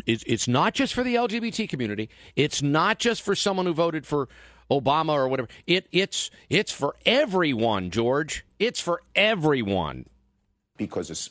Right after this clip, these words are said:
Speaker 2: we are united on economic issues, and a bold, sharp-edged message, platform, policy that talks about working people and how the system is rigged against them.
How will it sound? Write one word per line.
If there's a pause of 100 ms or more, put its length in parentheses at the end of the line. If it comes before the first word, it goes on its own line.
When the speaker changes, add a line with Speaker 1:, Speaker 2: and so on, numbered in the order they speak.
(100)
Speaker 2:
we
are
united
on
economic
issues,
and
a
bold,
sharp-edged (220)
message, (640)
platform, (160)
policy (720)
that
talks
about
working
people
and
how
the
system
is
rigged
against
them.